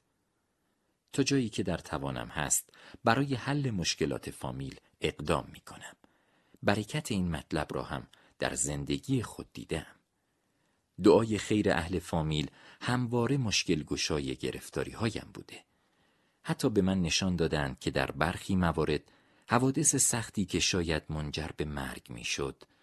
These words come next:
با دعای فامیل و والدین من برطرف شد. چرا که امام صادق علیه السلام می‌فرماید: «صله رحم اخلاق را نیکو، دست را با سخاوت، دل و جان را پاک و روزی را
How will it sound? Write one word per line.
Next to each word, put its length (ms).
با 260
دعای 520
فامیل 500
و 40
والدین 600
من 220
برطرف 540
شد. 260
چرا 260
که 400
امام 300
صادق 340
علیه 240
السلام 420
می‌فرماید: 680
«صله 460
رحم 500
اخلاق 480
را 120
نیکو، 580
دست 380
را 100
با 160
سخاوت، 640
دل 160
و 60
جان 260
را 160
پاک 420
و 80
روزی 420
را 320